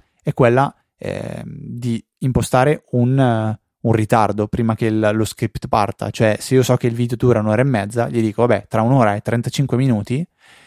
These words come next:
esegui questa serie di comandi", e la serie di comandi consiste nel passare al video successivo.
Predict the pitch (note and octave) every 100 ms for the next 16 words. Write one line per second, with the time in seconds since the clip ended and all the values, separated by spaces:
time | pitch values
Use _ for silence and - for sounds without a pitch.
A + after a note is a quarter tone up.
0 | _ - C#3 C3 B2 C3 B2+ G#2+ A2+ A2
1 | G2+ G2+ G2 F#2+ F#2 F#2+ _ - A2 G2
2 | A2+ A2 C3 A#2 G2+ G#2+ A#2+ B2 G#2 -
3 | G#2+ G2+ G#2+ G#2 G2+ G2+ G2+ G#2 G2+ -
4 | - G2+ - G2+ G2